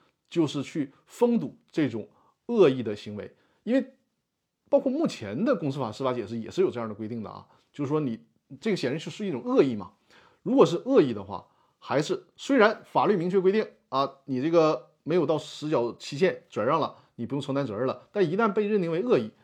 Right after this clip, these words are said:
那就突破了这个法律的规则，你一样啊，当初出让股权的股东为了逃避债务，一样要承担责任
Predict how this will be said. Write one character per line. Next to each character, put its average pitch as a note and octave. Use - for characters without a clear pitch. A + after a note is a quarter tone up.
那 D3
就 C3+
突 F3
破 F#3
了 B2+
这 B2
个 G#2
法 B2
律 B2+
的 B2+
规 B2+
则， G2
你 G#2+
一 A#2+
样 E3+
啊， G#2+
当 C#3
初 D3
出 C#3+
让 D#3
股 G#2+
权 G#2
的 C3+
股 G#2+
东 A2
为 C3
了 A#2
逃 -
避 A#2
债 C3+
务， G2+
一 A2
样 C#3
要 G#2+
承 G2
担 G2
责 -
任 G2